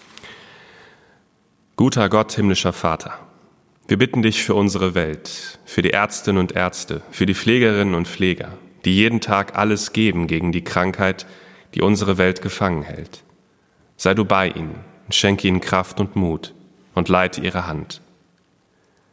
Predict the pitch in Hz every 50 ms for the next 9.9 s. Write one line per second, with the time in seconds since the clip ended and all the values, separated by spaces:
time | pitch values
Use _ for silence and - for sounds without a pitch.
0 | _ _ _ _ _ _ _ _ - 107 104 139 - - 139 117 117 110 - -
1 | 120 107 107 104 - - 110 110 117 113 - 117 107 101 101 - - - 92 90
2 | - - - - - - _ _ _ _ _ _ - - 117 123 123 120 123 117
3 | 113 107 110 110 104 101 101 98 90 92 90 - - 95 104 104 95 95 - -
4 | - - 87 87 87 85 87 92 92 101 - - - - - - - - - -
5 | - - - 92 - 95 101 95 95 95 98 101 92 85 80 - - - 80 78
6 | 78 - - - - - - _ _ _ _ _ _ _ - - 90 90 82 -
7 | 87 98 101 117 127 113 - 120 113 113 104 98 107 113 113 113 104 107 104 98
8 | - 92 - - 110 117 110 110 98 95 101 98 - - 95 92 - 95 92 -
9 | - 104 107 92 85 80 - - - 76 76 76 76 73 76 73 - -